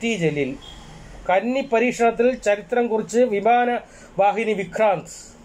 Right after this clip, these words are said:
കടലിലെ ആദ്യത്തെ പരീക്ഷണയോട്ടത്തിൽ തന്നെ മുഴുവൻ സാങ്കേതിക സംവിധാനങ്ങളും വിജയകരമായി പ്രവർത്തിക്കുകയെന്ന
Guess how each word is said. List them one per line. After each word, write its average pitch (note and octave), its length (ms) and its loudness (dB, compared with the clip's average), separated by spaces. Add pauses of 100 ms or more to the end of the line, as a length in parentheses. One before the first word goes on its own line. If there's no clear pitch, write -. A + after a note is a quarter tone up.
(3500)
കടലിലെ B3+ 400 2
ആദ്യത്തെ B3 480 0
പരീക്ഷണയോട്ടത്തിൽ A#3 1040 2
തന്നെ A3 160 0
മുഴുവൻ A3+ 440 2
സാങ്കേതിക A3 600 2
സംവിധാനങ്ങളും A3 880 2
വിജയകരമായി A3 720 2
പ്രവർത്തിക്കുകയെന്ന G#3+ 1080 0